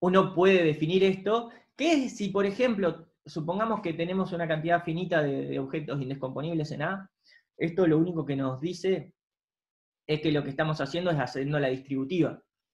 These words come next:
Estamos haciendo la distributiva porque el, el cero es, es la unidad, ¿no? Entonces, básicamente, si multiplicamos por cero todas las veces que nos haga falta para hacer toda la distributiva,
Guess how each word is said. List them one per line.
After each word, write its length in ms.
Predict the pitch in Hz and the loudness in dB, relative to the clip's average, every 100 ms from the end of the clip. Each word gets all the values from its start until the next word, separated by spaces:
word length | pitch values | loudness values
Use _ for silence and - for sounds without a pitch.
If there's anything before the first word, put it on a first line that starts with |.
| _ _ _ _ _ _ _ | _ _ _ _ _ _ _
Estamos 240 | 160 165 | 0 2
haciendo 280 | 165 180 175 | 0 0 2
la 80 | 165 | 2
distributiva 580 | 165 175 180 233 233 | 2 0 2 4 4
porque 260 | 226 151 160 | 2 -2 0
el, 360 | 156 151 - - | 0 0 -4 -4
el 180 | 147 151 | -2 0
cero 680 | - 226 214 233 - - _ _ _ _ _ _ _ _ _ _ | 4 4 4 2 -2 -12 _ _ _ _ _ _ _ _ _ _
es, 240 | 147 147 - | -6 -6 -2
es 120 | 151 | 0
la 80 | 151 | 0
unidad, 580 | 156 196 202 139 127 - | 0 2 4 2 -2 -10
¿no? 260 | 147 170 180 | -4 -2 -2
Entonces, 760 | 156 165 160 156 156 - - _ _ | -2 -2 0 -2 -4 -12 -20 _ _
básicamente, 1200 | - 151 151 160 151 147 160 165 170 170 160 160 _ | -2 0 0 0 0 2 -2 -2 0 0 -2 -6 _
si 200 | - 135 | -10 -6
multiplicamos 680 | 135 135 131 131 160 156 - | -6 -6 -6 -4 -2 -2 -4
por 160 | 147 | -6
cero 560 | 151 160 156 147 131 - _ - | -4 -2 0 0 -4 -8 _ -8
todas 160 | 135 | -2
las 80 | 139 | -2
veces 240 | 139 143 147 | -2 -6 -6
que 120 | 135 | -6
nos 200 | 135 131 | -6 -2
haga 200 | 151 147 | 2 2
falta 300 | 160 165 131 | 4 2 2
para 100 | 135 | -2
hacer 200 | - 147 | -6 -6
toda 120 | 156 | -2
la 60 | 151 | -2
distributiva, 680 | 143 143 143 143 151 147 170 | -2 -4 -6 -4 -6 -6 -10